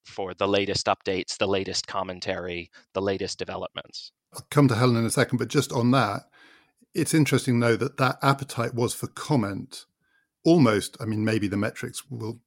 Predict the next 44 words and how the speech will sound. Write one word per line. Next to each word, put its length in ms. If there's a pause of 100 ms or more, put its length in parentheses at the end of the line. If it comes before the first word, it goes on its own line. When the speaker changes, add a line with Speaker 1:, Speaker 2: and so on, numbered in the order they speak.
Speaker 2:
say 240
that 80
I'm 180
wrong, 220
but 160
almost 380
more 180
than 140
for 100
news 400
in 80
a 80
sense. 260
So 120
this 200
really 300
impacted 400
on 100
people's 300
lives. 240
There 80
was 100
a 40
sense 200
a 40
lot 180
was 120
at 100
stake. 440 (300)
You 100
talked 240
about, 300 (540)
you 60
know, 40
the 80
Westminster 460
drama, 380
so 120
you 140
might 200
think 200 (140)
there 120
would 140
be 220